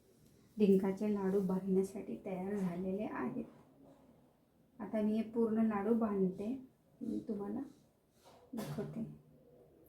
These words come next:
तर या मैत्रिणींनो, डिंकाचे लाडू खायला माझ्या घरी.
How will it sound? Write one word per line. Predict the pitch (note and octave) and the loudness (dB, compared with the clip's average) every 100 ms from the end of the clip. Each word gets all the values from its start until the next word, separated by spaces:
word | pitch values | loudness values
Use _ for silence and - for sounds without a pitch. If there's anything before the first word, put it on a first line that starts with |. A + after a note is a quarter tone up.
| - - - - - | -12 -12 -14 -10 0
तर | A#3+ - - - - - - - - - | 0 -2 -12 -20 -20 -20 -20 -20 -18 -2
या | A#3 C4 | 2 6
मैत्रिणींनो, | B3+ A#3 A3+ A#3 A3 G#3+ G#3+ A3+ - _ _ - | 8 8 6 4 4 4 4 2 -2 _ _ -4
डिंकाचे | A3+ G#3+ A3+ A3 G#3+ | 0 0 0 0 2
लाडू | G3+ G3+ - | 4 2 0
खायला | G#3 G#3 | -4 -2
माझ्या | G3 G3+ | 0 0
घरी. | F#3+ G#3+ G3+ | 2 4 2